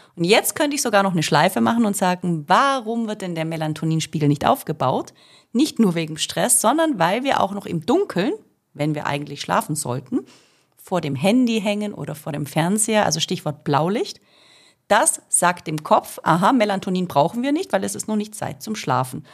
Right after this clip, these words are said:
Und all das führt dann dazu, dass der Körper überhaupt nicht eingestellt darauf ist, zu schlafen. Und schon alleine das macht einen riesigen Unterschied.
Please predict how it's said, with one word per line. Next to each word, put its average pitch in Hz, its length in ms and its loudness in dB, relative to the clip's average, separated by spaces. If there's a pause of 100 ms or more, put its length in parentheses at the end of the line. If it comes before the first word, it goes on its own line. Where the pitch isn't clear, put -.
(280)
Und 185 120 -6
all 240 200 4
das - 220 0
führt 226 220 -6
dann 170 140 2
dazu, 214 540 2 (300)
dass 175 140 -6
der 175 120 -4
Körper 175 320 -4
überhaupt 165 360 -4
nicht - 200 -10
eingestellt 226 580 -2
darauf 156 260 -6
ist, - 220 -10
zu 160 140 -14
schlafen. 160 560 -6 (320)
Und 196 120 -4
schon 220 220 -2
alleine 185 380 0
das 180 200 -2
macht 180 200 -8
einen 175 140 -2
riesigen 175 840 0
Unterschied. 151 480 -8